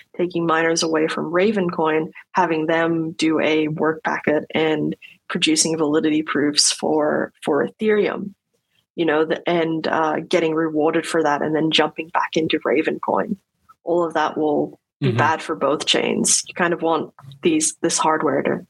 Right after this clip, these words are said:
Speaker 1: stick and stay on one chain. Um, so definitely an area still of, of kind of research.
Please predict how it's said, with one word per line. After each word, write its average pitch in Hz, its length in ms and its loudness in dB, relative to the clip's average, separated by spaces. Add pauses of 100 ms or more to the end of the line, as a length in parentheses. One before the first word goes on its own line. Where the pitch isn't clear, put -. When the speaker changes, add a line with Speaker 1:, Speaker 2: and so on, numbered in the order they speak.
(140)
Speaker 1:
stick - 520 2
and 156 220 0
stay - 260 2
on - 140 -2
one 202 200 0
chain. - 460 0 (800)
Um, 151 240 0 (1200)
so - 140 -4
definitely 175 400 2
an 156 80 0
area 160 360 2
still 170 400 2
of, 143 260 -2
of - 200 -2
kind 143 160 0
of 156 120 -2
research. - 680 2